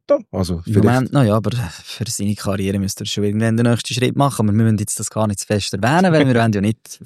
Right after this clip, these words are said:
Speaker 2: aus Aarau Sicht, dass er geht. <laughs>
Speaker 1: Im Moment bleibt er und er wird uns die Saison,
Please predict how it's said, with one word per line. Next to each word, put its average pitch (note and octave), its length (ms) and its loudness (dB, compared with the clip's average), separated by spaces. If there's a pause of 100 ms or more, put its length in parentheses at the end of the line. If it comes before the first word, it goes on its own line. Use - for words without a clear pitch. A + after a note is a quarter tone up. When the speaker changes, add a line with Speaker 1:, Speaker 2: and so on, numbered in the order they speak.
Speaker 2:
aus G#2 220 -6
Aarau G#2 260 2
Sicht, G#2 320 -4
dass G#2 140 -2
er F2 80 -6
geht. G#2+ 460 -2 (240)
<laughs> - 260 -20
Speaker 1:
Im A#2+ 100 6
Moment F#2+ 340 6
bleibt G#2 360 2
er G2+ 80 4
und F2+ 140 4
er E2 60 -4
wird F2 240 -2
uns D#2+ 160 -4
die E2+ 140 -6
Saison, D#2+ 400 -4